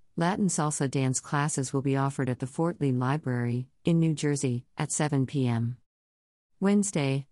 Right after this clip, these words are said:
October twelfth and Friday, October fourteenth, in partnership with Teachers College, Columbia University, and Cookman University,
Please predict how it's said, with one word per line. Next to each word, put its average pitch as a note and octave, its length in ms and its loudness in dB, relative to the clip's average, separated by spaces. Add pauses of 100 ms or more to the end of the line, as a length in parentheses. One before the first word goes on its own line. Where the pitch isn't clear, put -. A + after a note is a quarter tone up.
(180)
October G3+ 440 0
twelfth F3 380 -2
and C#3+ 160 0
Friday, D3 340 0
October C#3 440 -2
fourteenth, C3+ 640 -2 (160)
in F3 140 4
partnership G3 580 0
with C3+ 160 -2
Teachers C#3+ 400 -2
College, C3 540 -2 (200)
Columbia F3 460 2
University, C3+ 800 0 (220)
and F3+ 160 0
Cookman G3 340 2
University, C3 800 0